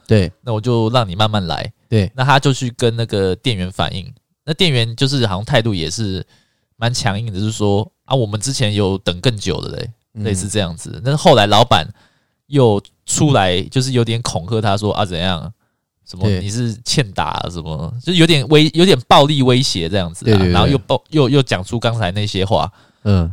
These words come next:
Speaker 2: 啊，所以后来网友就是，呃，反正这，这个影片，他就把它公布到网络上嘛。
Speaker 1: 还有影片哦？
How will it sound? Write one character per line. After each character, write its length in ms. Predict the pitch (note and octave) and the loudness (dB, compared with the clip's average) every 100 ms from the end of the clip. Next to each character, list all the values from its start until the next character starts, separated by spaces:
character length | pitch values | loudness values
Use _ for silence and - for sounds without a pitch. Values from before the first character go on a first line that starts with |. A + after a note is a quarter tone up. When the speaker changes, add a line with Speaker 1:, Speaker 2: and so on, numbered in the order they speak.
| - - | -6 -4
Speaker 2:
啊， 100 | D3+ | 0
所 120 | D#3+ | 2
以 40 | |
后 220 | D3 G3+ | 4 4
来 120 | C3 G#2+ | 6 4
网 220 | G#2 A#2 | 2 0
友 180 | G#2+ E2+ | -2 -2
就 100 | G#2 | -6
是， 560 | - G#2+ G2 F#2 F2+ - _ _ _ _ _ _ | -4 -4 -2 -4 -6 -10 _ _ _ _ _ _
呃， 180 | G#2 G2+ | -6 2
反 140 | C3+ | 4
正 260 | F#3 A3 G#3+ | 4 2 2
这， 120 | B3 | 2
这 20 | |
个 120 | G3+ F3 | 2 2
影 120 | G#2 - | 0 0
片， 300 | F3 G#2+ - _ _ _ | 2 2 -2 _ _ _
他 140 | - D#3 | -2 -2
就 100 | D3 | 2
把 160 | G2+ | 2
它 20 | G2+ | 2
公 160 | B2 A#2+ | 0 0
布 60 | |
到 140 | B2+ G2 | 2 2
网 180 | D#2 F2 | 2 -2
络 160 | G2+ | -2
上 160 | - F#2+ | 0 2
嘛。 40 | D#2+ | 4
Speaker 1:
还 80 | |
有 80 | E3+ | 4
影 180 | E3+ G#2+ | 4 4
片 300 | G#2+ D3+ B2 | 6 8 6
哦？ 220 | E2+ D#2 | 4 0